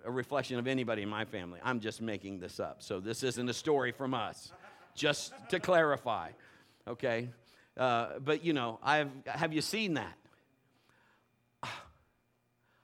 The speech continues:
Do you see that? They gave me curly fries, and I didn't want 'em. I wanted sweet tater fries. Boy, that's enough to ruin your life over.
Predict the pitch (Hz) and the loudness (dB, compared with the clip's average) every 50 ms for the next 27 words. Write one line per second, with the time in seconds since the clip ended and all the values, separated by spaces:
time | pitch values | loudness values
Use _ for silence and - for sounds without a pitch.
0 | _ _ _ _ _ _ _ _ _ _ _ _ _ _ _ _ _ _ _ _ | _ _ _ _ _ _ _ _ _ _ _ _ _ _ _ _ _ _ _ _
1 | _ _ _ _ _ - 180 196 180 - - 240 240 247 247 254 262 277 - _ | _ _ _ _ _ 2 6 6 6 6 4 2 2 2 2 -2 -4 -6 -12 _
2 | _ _ - - 233 240 240 185 147 196 208 202 226 233 196 147 160 180 196 208 | _ _ 4 6 6 6 6 2 -2 2 2 2 2 0 -6 -8 -8 -6 -6 -6
3 | 220 190 - - - - 262 269 233 202 185 - - 160 165 165 175 185 170 170 | -8 -8 -10 -12 0 2 2 2 2 0 -2 -4 -2 -2 0 2 2 2 0 -2
4 | 170 170 190 208 202 226 240 240 240 269 262 190 - 180 156 - _ _ _ _ | -2 -2 0 0 0 0 0 0 0 0 0 0 -2 -4 -12 -14 _ _ _ _
5 | _ _ _ _ _ _ _ _ 196 175 160 160 160 160 175 156 - - 302 311 | _ _ _ _ _ _ _ _ -8 -6 -4 -2 -2 -4 -4 -6 0 4 4 4
6 | 302 - - 233 190 160 151 147 - - 175 151 135 135 123 127 - - - _ | 4 2 -2 0 2 2 2 0 -2 -2 -2 -2 -2 -4 -8 -12 -14 -18 -20 _
7 | _ _ _ _ _ _ _ _ _ _ _ _ _ _ _ _ - _ 294 311 | _ _ _ _ _ _ _ _ _ _ _ _ _ _ _ _ -20 _ _ -20
8 | _ 587 539 - - - - _ _ _ _ _ _ _ _ _ _ _ _ _ | _ -20 -20 -20 -20 -20 -20 _ _ _ _ _ _ _ _ _ _ _ _ _
9 | _ - 131 127 127 151 165 - 147 135 123 117 - 110 101 107 113 107 104 98 | _ -2 0 4 4 4 4 4 2 0 0 0 -2 -2 -2 -2 0 -2 -2 -2
10 | 95 98 98 98 95 92 - 98 95 95 113 123 | -2 -2 -2 -2 -2 -2 -2 -4 -4 -4 -4 -8